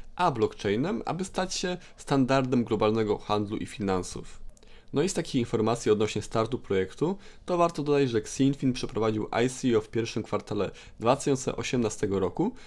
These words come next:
pozyskując ponad piętnaście milionów dolarów. Z kolei Mainnet został uruchomiony w czerwcu dwa tysiące dziewiętnastego roku.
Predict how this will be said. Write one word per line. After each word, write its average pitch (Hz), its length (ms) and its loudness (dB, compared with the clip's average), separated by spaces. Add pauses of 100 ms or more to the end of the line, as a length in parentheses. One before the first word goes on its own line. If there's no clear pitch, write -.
(180)
pozyskując 170 520 2
ponad 139 300 0
piętnaście 127 640 0
milionów 110 360 2
dolarów. 101 580 2 (320)
Z - 120 -10
kolei 170 280 4
Mainnet 123 580 6
został 113 360 0
uruchomiony 113 460 0
w - 80 -14
czerwcu 117 380 2
dwa 107 220 -2
tysiące 117 300 -6
dziewiętnastego 104 600 0
roku. 104 340 0